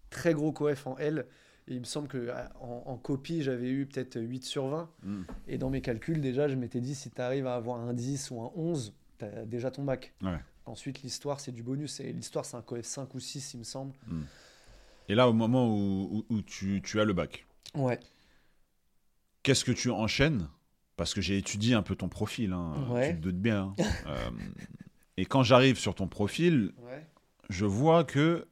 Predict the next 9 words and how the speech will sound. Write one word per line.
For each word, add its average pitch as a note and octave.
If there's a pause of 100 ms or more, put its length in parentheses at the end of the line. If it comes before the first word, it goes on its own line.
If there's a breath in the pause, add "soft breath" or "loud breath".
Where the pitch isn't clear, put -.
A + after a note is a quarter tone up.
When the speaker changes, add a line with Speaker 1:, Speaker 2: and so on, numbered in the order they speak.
(140)
Speaker 2:
ton G2+
parcours A2+
scolaire C3+
s'arrête B2+
à C#3
bac F#2+
plus F2+
deux. D#2+ (320)
Speaker 1:
Ouais. B2